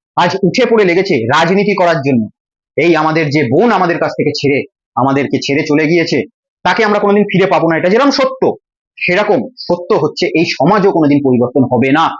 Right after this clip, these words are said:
শুনতে খারাপ লাগবে, কথা আমাকে কমেন্টসে অনেকে গালাগাল দেবেন যে আপনি হয়তো বাংলাকে ডিফেন্ড করছেন। না,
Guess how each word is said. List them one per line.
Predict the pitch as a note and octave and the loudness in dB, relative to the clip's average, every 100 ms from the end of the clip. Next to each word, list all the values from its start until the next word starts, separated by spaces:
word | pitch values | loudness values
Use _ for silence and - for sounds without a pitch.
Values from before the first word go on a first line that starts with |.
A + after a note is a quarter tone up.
| - - | -14 -6
শুনতে | E3+ F#3 F3+ | 0 0 0
খারাপ | - D#3+ D3 | 0 0 0
লাগবে, | D3 F#3+ - | 0 0 0
কথা | - E3+ | 0 0
আমাকে | D3 D3 D3 | 0 0 0
কমেন্টসে | C#3+ D3 D3 | 2 2 2
অনেকে | G3+ G4 | 0 2
গালাগাল | E4+ F#3 D#3 C#3+ | 2 2 2 2
দেবেন | D#3+ E3+ - - - | 2 0 -4 -6 -2
যে | D#3+ | 0
আপনি | D3 E3+ F3 | 2 0 0
হয়তো | E3+ D3+ B2+ - B2 | 0 0 -2 -2 0
বাংলাকে | C3+ D3 D3 C#3+ | 0 0 0 0
ডিফেন্ড | C#3 F3 D#3+ | -2 -2 -2
করছেন। | C#3 - D3+ | -2 0 2
না, | D3+ | 2